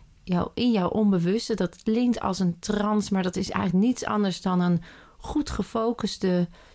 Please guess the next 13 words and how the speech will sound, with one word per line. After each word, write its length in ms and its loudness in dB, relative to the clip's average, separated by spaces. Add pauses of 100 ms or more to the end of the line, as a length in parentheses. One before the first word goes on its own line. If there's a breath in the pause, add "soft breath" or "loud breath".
toestand 580 0
naar 260 2
binnen. 380 4 (380 soft breath)
Je 120 0
bent 220 2
gewoon 220 2
nog 120 0
heel 280 0
erg 180 -2
erbij. 640 0 (320 loud breath)
Je 120 -2
bent 200 2
alert. 540 0